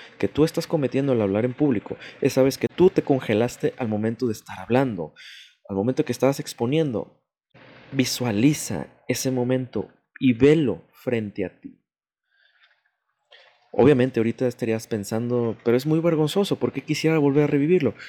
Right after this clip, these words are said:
Tú sigue conmigo. Una vez que ya tengas el pensamiento, ya tengas la visualización enfrente de ti, lo que sigue es cómo se ve ese, esa imagen. ¿Cómo la ves?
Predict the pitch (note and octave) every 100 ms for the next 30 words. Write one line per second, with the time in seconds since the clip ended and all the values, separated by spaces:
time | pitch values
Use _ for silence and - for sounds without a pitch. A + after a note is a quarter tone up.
0 | - - - - - - G#2 G#2 - C3
1 | E3 C#3+ C#2+ _ _ _ _ _ _ _
2 | - - - - G#3 A#3 G#3+ F#3 D#3 E3
3 | E3+ D#3+ D3+ C3+ B2+ B2 A#2 A#2+ C#3 B2+
4 | - B1+ G1+ A#2+ D3 D3+ D3 C#3 B2 -
5 | G#2 G2 F#2 C#3+ C3 A2+ A#2 A#2 A#2+ A#2
6 | D3+ - - - - - G2+ A2 - -
7 | F#3+ G#2 D#2+ G#2 _ _ _ _ _ _
8 | _ _ _ _ C3+ B2 - - - -
9 | _ _ _ _ - G3+ A3 - D#3 B2+
10 | F2 - _ _ _ _ _ _ _ _
11 | _ _ _ - C#3+ - C#3+ C#3 C3 -
12 | C#3 - B2 A2 B2 A#2 - - - -
13 | _ - - - - - F3+ F3+ G#2 G#1
14 | G1+ - -